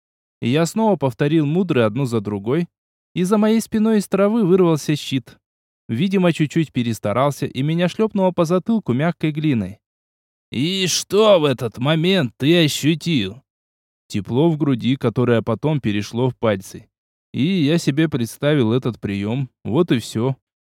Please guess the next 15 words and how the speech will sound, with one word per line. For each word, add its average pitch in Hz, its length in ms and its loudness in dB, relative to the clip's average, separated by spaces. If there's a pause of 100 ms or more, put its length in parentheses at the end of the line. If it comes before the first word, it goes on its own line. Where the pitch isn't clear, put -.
(140)
как 110 300 0
в 117 40 -2
йоге 135 460 4
при 104 160 -4
постановке 110 720 -4
правильного 123 640 0
дыхания. 104 760 -2 (440)
"Вот 180 520 -2
и 208 140 2
все", 143 680 2
выдохнул 120 640 2
старик. 113 540 -2 (380)
"Вот 165 540 2
и 185 160 6
все! 127 640 0